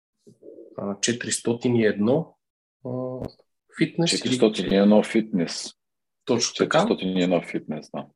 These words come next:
Speaker 1: Фитнес, нали, живей здравословно, деветдесет години и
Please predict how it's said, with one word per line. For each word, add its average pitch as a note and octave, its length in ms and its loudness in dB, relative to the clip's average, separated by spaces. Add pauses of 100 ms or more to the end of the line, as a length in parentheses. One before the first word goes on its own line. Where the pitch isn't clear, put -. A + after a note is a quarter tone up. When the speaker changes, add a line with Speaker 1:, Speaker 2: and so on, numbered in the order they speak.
Speaker 1:
Фитнес, G3+ 680 4
нали, E3 380 4
живей C#3+ 760 4 (100)
здравословно, C3 1120 2
деветдесет B2+ 500 2
години E3 500 0 (200)
и E3 260 -8